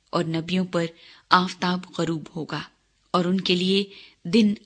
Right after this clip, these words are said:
اندھیرا ہو جائے گا۔ تب غیب بین پشیمان اور فالگیر شرمندہ ہوں گے، بلکہ سب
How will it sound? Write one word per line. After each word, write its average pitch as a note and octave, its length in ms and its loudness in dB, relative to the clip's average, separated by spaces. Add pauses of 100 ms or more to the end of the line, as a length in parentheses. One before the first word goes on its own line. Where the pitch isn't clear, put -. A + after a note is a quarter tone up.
اندھیرا F#3 520 0
ہو D#3+ 140 -6
جائے D3+ 320 -4
گا۔ D#3 120 -4 (680)
تب E3+ 160 -2 (360)
غیب F3+ 300 0
بین F#3+ 220 2 (360)
پشیمان F#3 680 2 (360)
اور G3+ 140 4 (100)
فالگیر G#3 540 2
شرمندہ F3+ 640 2
ہوں D#3+ 260 -6
گے، D#3+ 100 -6 (680)
بلکہ A#3+ 280 4
سب C4 260 0